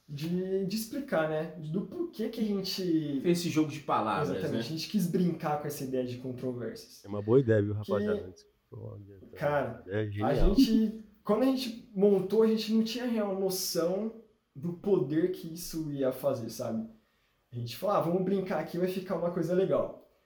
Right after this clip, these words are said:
Speaker 1: Mas no momento que a gente começou a conversar com os meninos, de falar, "Cara, vamos participar do projeto com a gente." Aí surgiu a dúvida, tipo, "Cara, mas por que control?" Aí a gente, cara, a gente realmente não pensou nisso, vamos pesquisar.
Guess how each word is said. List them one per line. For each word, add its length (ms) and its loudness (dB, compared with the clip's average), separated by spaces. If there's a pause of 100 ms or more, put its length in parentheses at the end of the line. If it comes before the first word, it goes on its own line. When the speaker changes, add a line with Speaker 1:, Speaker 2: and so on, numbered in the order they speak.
(120)
Speaker 1:
Mas 220 -2
no 60 2
momento 260 0
que 80 -2
a 40 2
gente 140 -2
começou 540 -2
a 500 2
conversar 440 -4
com 80 -6
os 100 -2
meninos, 500 -4
de 540 -4 (220)
falar, 140 -4
"Cara, 280 -2
vamos 220 2
participar 320 -4
do 100 -6
projeto 300 -4
com 80 -6
a 60 -4
gente." 460 -6 (600)
Aí 300 2
surgiu 340 2
a 40 0
dúvida, 340 0
tipo, 240 -6
"Cara, 260 -2
mas 160 0
por 160 -4
que 140 -4
control?" 580 0 (640)
Aí 80 -14
a 80 -8
gente, 300 -6
cara, 280 -8
a 60 -4
gente 440 -8 (140)
realmente 380 -2
não 100 -4
pensou 340 -4
nisso, 280 2
vamos 200 -2
pesquisar. 640 -2